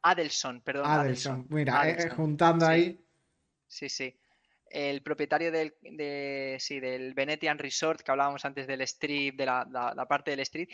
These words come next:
Speaker 1: Es que creo recordar que,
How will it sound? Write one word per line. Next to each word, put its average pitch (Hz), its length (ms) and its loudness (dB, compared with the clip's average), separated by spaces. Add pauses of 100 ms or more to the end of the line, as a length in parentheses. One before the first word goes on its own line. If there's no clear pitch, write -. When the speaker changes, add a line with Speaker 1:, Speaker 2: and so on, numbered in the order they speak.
(160)
Speaker 1:
Es - 80 -14
que 180 100 -4
creo 185 180 -2
recordar 160 720 2 (480)
que, 131 1120 -2